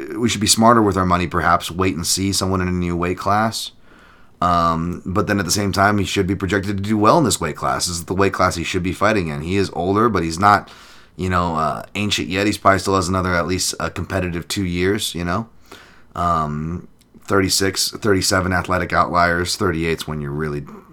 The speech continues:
done, obviously, as a bantamweight, uh, no matter how athletic you are. But then on the other hand, right, again, back to what I said, Font is a really big bantamweight, big fists.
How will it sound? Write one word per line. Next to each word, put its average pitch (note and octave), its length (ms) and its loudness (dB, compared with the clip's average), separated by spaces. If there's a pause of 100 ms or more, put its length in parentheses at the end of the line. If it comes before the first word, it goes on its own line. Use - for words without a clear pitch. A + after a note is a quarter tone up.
(160)
done, D2 200 -4
obviously, C#2+ 480 -6
as C#2+ 80 -6
a D2 40 -8
bantamweight, D2 520 -6 (480)
uh, - 100 -6
no D2+ 100 -4
matter D#2 220 0
how D#2 200 2
athletic D2+ 420 -2
you D2+ 100 -2
are. D2+ 260 -2 (1000)
But E2+ 160 -6
then F2 80 0
on F2 100 0
the F#2 80 0
other E3 360 8
hand, G#2+ 280 4
right, G2 160 4
again, E2+ 280 -2
back C#2 180 -6
to F2 60 -6
what D#2+ 60 -2
I D2+ 40 -4
said, D#2 240 -4 (180)
Font D#2 320 -4 (300)
is - 120 -14
a C#2+ 80 -14
really F2 280 -4
big D#2 260 -6
bantamweight, D2 460 -6
big C#2+ 180 -10
fists. - 500 -2